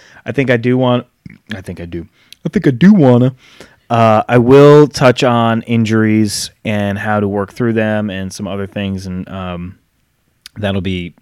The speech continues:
probably a good one to have Lindsay come on and talk about for a little bit of, of how she's had to change her, basically, mindset of training,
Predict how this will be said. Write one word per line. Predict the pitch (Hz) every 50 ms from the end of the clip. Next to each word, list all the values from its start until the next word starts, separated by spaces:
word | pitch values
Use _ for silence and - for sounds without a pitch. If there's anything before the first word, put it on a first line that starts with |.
| _ _
probably | - 107 101 98 98 98 95
a | 92
good | 87 98 92
one | 95 92 90 90
to | 90
have | 87 101 98 95 92 87 - - - _ _ _ _ _ _ _ _ _ _ _ _ _ _
Lindsay | 117 117 110 101 107
come | - - 110 107 101
on | 101 98 95
and | 92 95 -
talk | 104 95 92 -
about | - 101 95 90 85
for | - - 98
a | 95
little | 92 92 92 87
bit | 87 95 95 90
of, | 92 90 85 - - - _ _ -
of | - 104
how | - 107 104 107 101
she's | - - 110 104 -
had | 113 107
to | 101 92
change | - - 110 104 104 101 -
her, | - 110 104 104 101 - - _ _ _ _ _
basically, | - 110 120 - - 127 - 117 113 110 107 104 98
mindset | - 101 107 98 101 101 104 110 113 113 - - 113 101 101 -
of | - 101 101 92 87 -
training, | - 120 110 104 90 85